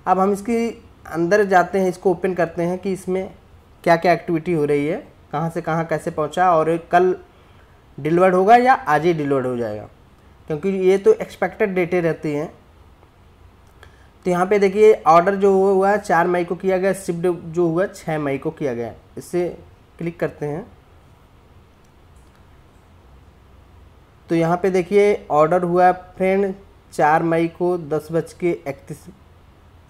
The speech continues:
पी एम पे, यानी रात में सेलर ने इसका प्रोसेसिंग किया है। पाँच मई को आठ बज के अट्ठावन ए एम पे, यानी टाइमिंग दिया गया है।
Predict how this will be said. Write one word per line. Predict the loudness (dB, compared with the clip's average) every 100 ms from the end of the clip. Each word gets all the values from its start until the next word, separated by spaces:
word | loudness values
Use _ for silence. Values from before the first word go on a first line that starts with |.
| _
पी | -2
एम | -2
पे, | -2 -2
यानी | 0 0
रात | 2 2 0
में | -4 -4 -8 -18 -20 _ _
सेलर | -4 -2 0
ने | 0 -2
इसका | -2 -4
प्रोसेसिंग | -2 -4 -4 -8 -4
किया | -2 -2
है। | 0
पाँच | -2 -2 -4 -4
मई | -4 -2
को | -2 -2 -4 -8 -20 -20 _ -20 -20 -20 -20 -20 -12 0
आठ | 0 0
बज | -2
के | -4
अट्ठावन | -4 -4 -4 -4
ए | -4
एम | -4
पे, | -4
यानी | -4 -2 -2
टाइमिंग | 0 0 0 0
दिया | 0
गया | 0
है। | -2